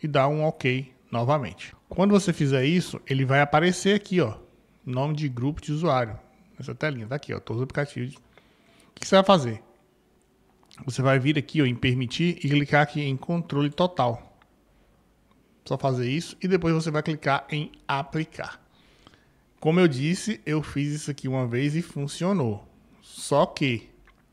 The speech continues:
pode ser que dê outro problema. Muitos problemas que alguns usuários relataram foi que o áudio parou de funcionar. Se isso acontecer,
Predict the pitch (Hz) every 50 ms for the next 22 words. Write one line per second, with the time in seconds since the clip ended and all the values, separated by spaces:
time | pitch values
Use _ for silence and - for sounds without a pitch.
0 | _ _ _ _ - 131 127 139 151 156 175 170 - - 135 127 143 160 - -
1 | 170 151 139 135 131 127 131 131 - - 175 185 170 135 123 113 107 101 110 -
2 | _ _ - - - - _ _ _ _ _ - - 113 120 123 135 160 196 208
3 | 202 - - 185 165 156 156 156 156 - - 147 131 135 139 139 147 143 139 139
4 | 131 127 127 127 123 139 135 127 127 - 127 127 135 151 - - 151 143 - 165
5 | 151 135 127 131 143 156 143 127 120 120 131 123 127 127 123 - - 151 143 -
6 | - 170 175 143 95 80 - - _ _ _ _ _ _ _ _ - - - -
7 | 240 247 233 185 165 - - 139 - 135 127 123 123 117 - - - 165 170 170
8 | - - -